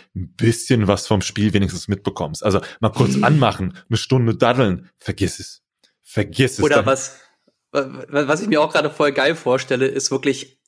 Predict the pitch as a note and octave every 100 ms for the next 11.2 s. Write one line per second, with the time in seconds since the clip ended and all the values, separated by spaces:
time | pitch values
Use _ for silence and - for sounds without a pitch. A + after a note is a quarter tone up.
0 | _ - C3 F#3 F#3+ F#3 - - C#3 D3
1 | - C#3 D#3 - - B2+ B2+ C3+ E3 C#3+
2 | - - D3 C3+ C3+ C3+ - E3+ E3 F3
3 | E3+ - - - - - - - B2+ D3+
4 | B2+ - A#2+ A#2 G#2+ G#2 A#2 C3+ B2+ B2
5 | - B2 C3+ D3+ A#2 - C#3+ - A2+ G#2
6 | A2+ B2+ B2 C#3 B2+ A#2+ A#2 - - -
7 | - C3 C3 - A#2 A2 A2+ B2+ F#3+ -
8 | C3 A#2 A2+ - - - _ - A2+ A2
9 | G#2+ - A#2 A#2 A#2 - F2+ B2 C3+ -
10 | D#3 G#3+ C3 A2+ G#2 A2+ - A2+ G#2 A2
11 | C#3 -